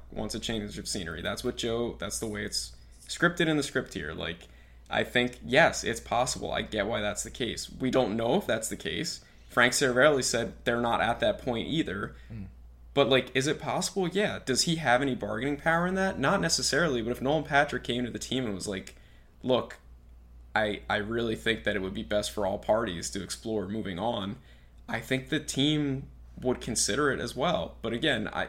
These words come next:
Speaker 1: like, I thi-, I, I just, I think we're all, I think we're seeing it in different ways, really.
Speaker 2: No,
Speaker 1: Like,
Speaker 2: I know
Speaker 1: I,
Speaker 2: what you
Speaker 1: think
Speaker 2: mean,
Speaker 1: that's just
Speaker 2: Mike.
Speaker 1: what it
Speaker 2: He,
Speaker 1: comes down to.
Speaker 2: I know what you, I, I understand what you're saying now. It's just, you know, there are definitely times in everybody's life where we all say, "You know what?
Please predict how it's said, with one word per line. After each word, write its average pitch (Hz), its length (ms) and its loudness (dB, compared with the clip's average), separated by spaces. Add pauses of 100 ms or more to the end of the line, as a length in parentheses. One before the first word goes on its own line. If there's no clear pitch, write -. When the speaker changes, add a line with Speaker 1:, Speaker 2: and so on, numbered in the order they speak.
Speaker 1:
like, 104 320 -6 (480)
I 120 100 6
thi-, - 180 -2
I, 127 280 4
I 127 100 6
just, 147 380 0
I 120 100 6
think 147 220 0 (480)
we're 120 200 2
all, 117 300 4
I 120 80 2
think 147 160 0
we're 151 80 0
seeing 127 300 4
it - 160 -4
in 107 140 -4
different 90 320 -4
ways, 98 300 -4
really. 78 300 -6
Speaker 2:
No, 151 100 4
Speaker 1:
Like, 147 240 8
Speaker 2:
I 175 100 8
know 190 80 6
Speaker 1:
I, 185 40 6
Speaker 2:
what 175 120 4
you - 40 2
Speaker 1:
think 131 100 2
Speaker 2:
mean, 110 60 6
Speaker 1:
that's 107 100 4
just 107 180 -2
Speaker 2:
Mike. - 0 -
Speaker 1:
what 104 80 -2
it 90 40 0
Speaker 2:
He, 82 60 -2
Speaker 1:
comes 101 180 -4
down 98 260 -4
to. 87 320 -6
Speaker 2:
I 151 120 2
know 156 120 2
what 139 140 0
you, - 60 -6
I, 135 160 4
I 139 220 4
understand 117 320 -2
what 95 40 -6
you're 90 80 -6
saying 95 320 -6
now. 92 220 -8 (280)
It's 123 220 -6
just, 135 300 0
you 139 80 -2
know, 98 200 -4 (1120)
there 147 180 10
are 139 60 8
definitely 151 300 4
times 143 340 2
in 123 100 2
everybody's 123 440 2
life 120 200 4
where 107 120 -2
we 107 160 0
all 110 180 4
say, 110 160 -2
"You 107 140 0
know 117 120 0
what? 120 320 0